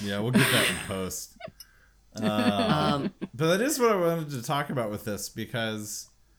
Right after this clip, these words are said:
Speaker 1: like you said, it's, like, an hour before this thing erupts, which is, so Sam and I in our other project have done a lot of disaster movies. We are
Speaker 3: Mm-hmm.
Speaker 1: disaster movie aficionados, and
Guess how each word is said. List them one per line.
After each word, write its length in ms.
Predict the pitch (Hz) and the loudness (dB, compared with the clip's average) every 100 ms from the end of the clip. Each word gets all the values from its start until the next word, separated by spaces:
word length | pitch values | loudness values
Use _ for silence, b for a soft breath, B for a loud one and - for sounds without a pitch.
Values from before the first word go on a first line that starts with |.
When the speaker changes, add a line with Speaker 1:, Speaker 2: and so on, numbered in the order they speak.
| _ _ _ _ | _ _ _ _
Speaker 1:
like 160 | 135 156 | -2 2
you 100 | 220 | 2
said, 280 | - 113 - | 2 0 -2
it's, 200 | 147 240 | -2 0
like, 160 | 269 | 0
an 160 | 208 113 | 0 -4
hour 460 | 101 107 123 143 101 | -2 0 2 2 0
before 400 | 85 90 110 110 | -2 -4 -2 -2
this 200 | 101 - | 0 -2
thing 180 | 127 107 | -2 -2
erupts, 600 | 90 95 98 - - - | 0 0 0 -2 -8 -4
which 220 | 165 165 | -4 -2
is, 340 | 208 165 - - | -2 0 -2 -4
so 180 | 143 147 | -4 -2
Sam 300 | - 202 196 | 0 0 2
and 80 | 165 | 2
I 80 | 147 | 2
in 100 | 127 | 2
our 180 | 120 120 | 2 2
other 160 | 127 | 0
project 640 | 117 113 98 92 87 - - b b b b b - | 0 -2 -2 -2 -4 -6 -16 b b b b b -4
have 160 | 117 | -2
done 180 | 110 131 | 0 2
a 80 | 123 | 2
lot 260 | 110 104 101 | 2 2 0
of 200 | 92 87 | -4 -6
disaster 560 | 98 95 85 78 - | -6 -4 -4 -6 -10
movies. 540 | 82 65 57 57 - - | -10 -12 -14 -12 -12 -6
We 180 | 113 139 | 0 2
are 200 | 127 110 | 4 4
Speaker 3:
Mm-hmm. 100 | 156 | 4
Speaker 1:
disaster 500 | 147 117 110 - 107 | 4 2 0 -2 -4
movie 280 | 101 90 85 | -4 -4 -6
aficionados, 880 | - 95 - 80 78 57 53 - - | -6 -8 -6 -8 -10 -12 -14 -16 -10
and 400 | 107 98 95 | -8 -6 -8